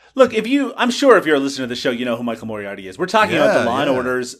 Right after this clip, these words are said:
Speaker 1: Michael Moriarty, the guy who was in all those Larry Cohen movies.
Speaker 2: Well, I was gonna say,
Speaker 1: The
Speaker 2: and
Speaker 1: guy
Speaker 2: me and you have, uh, have a particular history with him as well, because we did,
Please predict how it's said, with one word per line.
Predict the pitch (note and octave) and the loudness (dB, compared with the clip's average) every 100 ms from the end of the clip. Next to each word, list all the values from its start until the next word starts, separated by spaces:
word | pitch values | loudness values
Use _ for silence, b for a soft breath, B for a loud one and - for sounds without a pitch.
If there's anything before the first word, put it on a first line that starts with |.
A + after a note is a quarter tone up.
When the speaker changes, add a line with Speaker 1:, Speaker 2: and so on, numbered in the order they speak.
| - | -4
Speaker 1:
Michael | C3+ C3+ C3 | -4 -2 -4
Moriarty, | B2+ C3 A#2 A2 A#2 | -4 -2 -2 -2 -6
the | A2+ | -8
guy | A2 A#2 | -6 -4
who | B2+ | -4
was | B2+ | -6
in | A#2+ | -6
all | A#2+ | -4
those | B2 C3+ | -4 -2
Larry | B2+ C#3 C#3+ | -2 -2 -2
Cohen | C3+ B2 | -2 -2
movies. | A#2+ A#2 A#2+ A#2 | -4 -4 -6 0
Speaker 2:
Well, | E3+ | 4
I | |
was | F#3+ | 4
gonna | G3 | 4
say, | A3 | 4
Speaker 1:
The | G#3 | 4
Speaker 2:
and | |
Speaker 1:
guy | F#3 | 4
Speaker 2:
me | G#3 | 2
and | F3+ | 0
you | E3+ B3 G#3 | 0 -2 -4
have, | D#3 D#3+ D3 B2 | 0 2 2 0
uh, | C#3 C3 | 0 0
have | C3 C3 | 0 -4
a | A#2+ | -4
particular | D3 C#3 A2+ B2+ | -8 -8 -6 -4
history | C3+ - C#3 B2 | -4 -6 -6 -6
with | A#2+ A2+ | -6 -8
him | A#2+ | -10
as | A2+ | -4
well, | D#3+ E3+ | -2 -2
because | G#2 A#2 G2+ | -4 -10 -8
we | A#2 | -6
did, | A#2+ A#2+ A2 | -2 -2 -4